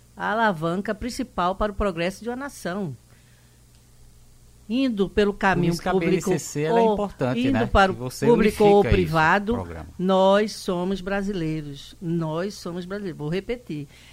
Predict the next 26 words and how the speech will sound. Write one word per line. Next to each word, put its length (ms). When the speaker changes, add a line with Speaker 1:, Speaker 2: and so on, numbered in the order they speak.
Speaker 1:
Então, 400
esse 340
ranço 580
lá 200
atrás, 580
essa 160
história 840
do 100
Brasil 380
escravocrata, 640
isso 560
vai 160
ficar 280
no 120
livro 240
de 100
história 560
e 140
nós 280
vamos 360
avançar. 880
Nós 220
temos 260
que 40
estar 180
unidos. 800